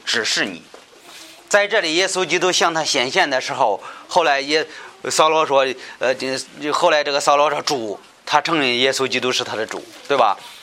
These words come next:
我们说他就信，信靠耶稣基督。后来扫罗特别怕，他说什么：“主，你要让我做什么事情啊？”后来耶稣基督告诉：“你就进城去，有一个人要告诉你一件事情。”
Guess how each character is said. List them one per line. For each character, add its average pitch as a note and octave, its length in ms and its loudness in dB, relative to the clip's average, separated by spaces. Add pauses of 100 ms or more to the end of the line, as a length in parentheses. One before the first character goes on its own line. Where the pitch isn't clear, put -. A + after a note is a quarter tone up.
(220)
我 C3 100 0
们 B2 80 -4
说 C3 100 2
他 B2 240 2
就 A#2+ 140 -4
信， B2+ 260 -4
信 C#3+ 160 -4
靠 C3 180 4
耶 C3 120 0
稣 B2+ 120 -2
基 B2 140 -2
督。 A#2+ 260 -2 (500)
后 E3+ 160 4
来 B2+ 220 2 (200)
扫 D3+ 200 4
罗 D3 140 4
特 D3+ 140 0
别 D#3 120 2
怕， C#3 300 2 (1040)
他 C#3 120 0
说 C#3 120 2
什 C3+ 100 -4
么 A#2 220 2 (220)
：“主， C3 140 -2
你 C#3 100 0
要 A#2+ 260 4
让 A#2+ 220 2
我 A#2 100 4
做 A2 300 -4
什 C3 80 -2
么 C3 100 2
事 C3 180 0
情 A#2+ 200 -2
啊？” A2 180 2 (960)
后 C3+ 140 0
来 A#2 180 0 (680)
耶 D3 120 0
稣 D3 160 0
基 C#3 120 0
督 C3+ 100 -2
告 C3+ 220 2
诉 A#2+ 160 -10
：“你 B2+ 160 -4
就 C3+ 120 0
进 D#3 220 0
城 D#3 180 0
去， D3+ 280 -2 (220)
有 D3+ 120 0
一 D#3+ 100 2
个 D#3 140 2
人 C3 160 -2
要 C3 160 2
告 C3+ 240 2
诉 C3+ 120 -6
你 B2 140 -4
一 A#2 40 -4
件 A#2+ 180 0
事 D#3+ 160 0
情。” - 160 -8